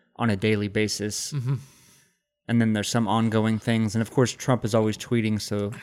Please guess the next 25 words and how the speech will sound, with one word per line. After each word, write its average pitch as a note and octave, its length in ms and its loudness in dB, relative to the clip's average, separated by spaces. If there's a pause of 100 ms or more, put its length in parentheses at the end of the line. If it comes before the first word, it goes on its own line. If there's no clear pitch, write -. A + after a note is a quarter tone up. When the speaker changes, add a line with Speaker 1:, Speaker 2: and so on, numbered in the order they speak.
(540)
Speaker 1:
people A#2 220 2
are A2 60 2
commenting A2+ 480 2
on G#2+ 180 0
that A2 340 0
a A2+ 80 -4
lot. G#2+ 340 0 (840)
But A2+ 180 2
there's B2 140 6
always C3+ 340 8
something, A#2+ 500 4
some C3+ 240 4
issue A2+ 460 2
that's G#2+ 260 -4
getting G#2+ 380 0
talked G#2+ 300 -2
about G#2 320 -2 (120)
and A2 120 -8
discussed - 440 -4
on G#2 120 -2
Twitter. A2 340 0
Twitter E3+ 320 6
might A2+ 240 4
be A2 260 0
the A2 240 -2